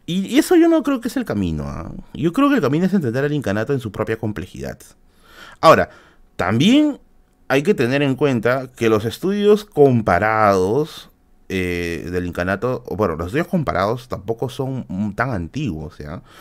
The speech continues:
Quizá más adelante, ¿no? Se pueda, se pueda entender mejor todo esto.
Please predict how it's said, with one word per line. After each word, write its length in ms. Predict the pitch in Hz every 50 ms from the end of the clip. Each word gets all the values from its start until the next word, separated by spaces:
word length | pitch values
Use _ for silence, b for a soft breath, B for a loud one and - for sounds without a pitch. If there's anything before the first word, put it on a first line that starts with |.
| B B B B B B B _
Quizá 600 | - 135 135 123 - 185 180 185 190 185 190 180
más 240 | 175 175 160 -
adelante, 840 | 185 170 143 110 98 95 95 101 110 123 117 98 87 78 82 78 80 78
¿no? 300 | 78 78 80 92 127 127 b b b b b b b
Se 180 | b - - 87
pueda, 960 | - - 98 101 101 104 107 104 98 95 87 85 80 78 73 65 65 - - b b b b b
se 180 | - - 98 90
pueda 260 | - 95 98 101 110
entender 400 | 117 110 110 92 87 95 95 95
mejor 300 | 92 92 - 95 87 85
todo 180 | - 87 82 80
esto. 280 | 78 78 - - -